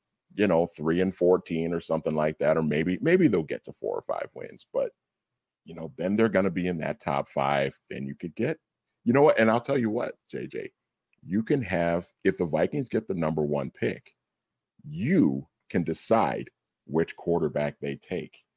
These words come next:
whether it's gonna be Drake Maye or Caleb Williams. I'll let, we'll let you decide that.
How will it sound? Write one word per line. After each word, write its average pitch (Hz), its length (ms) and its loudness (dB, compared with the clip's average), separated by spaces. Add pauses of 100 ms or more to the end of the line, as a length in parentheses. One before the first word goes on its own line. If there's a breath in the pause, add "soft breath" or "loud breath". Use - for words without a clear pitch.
(400)
whether 76 260 0
it's 76 140 -2
gonna 76 180 -2
be 73 120 -2
Drake 76 320 2
Maye 76 460 0 (600)
or 110 460 8
Caleb 98 360 2
Williams. 107 540 -2 (640)
I'll 131 160 4
let, 175 200 6
we'll 127 220 6
let 180 220 6
you 101 300 2
decide 92 480 -4
that. - 180 -6